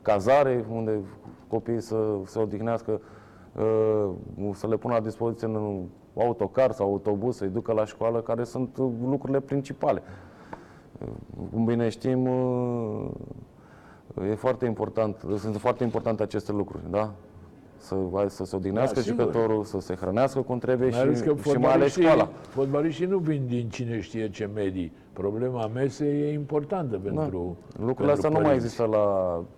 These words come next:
Speaker 1: la Dinamo, club care a dat în ultimii treizeci ceva de ani cel, cei mai mulți jucători echipei naționale, cele mai multe transferuri afară. E statistic vorbind.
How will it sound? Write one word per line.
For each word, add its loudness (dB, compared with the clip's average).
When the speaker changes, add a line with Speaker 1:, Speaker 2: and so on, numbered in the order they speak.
Speaker 1:
la 6
Dinamo, 2
club 0
care 2
a 4
dat 2
în -2
ultimii 0
treizeci 0
ceva 2
de 2
ani 0
cel, -2
cei -6
mai 0
mulți -2
jucători -4
echipei -4
naționale, -2
cele -6
mai 0
multe -2
transferuri -2
afară. 0
E 0
statistic -2
vorbind. -4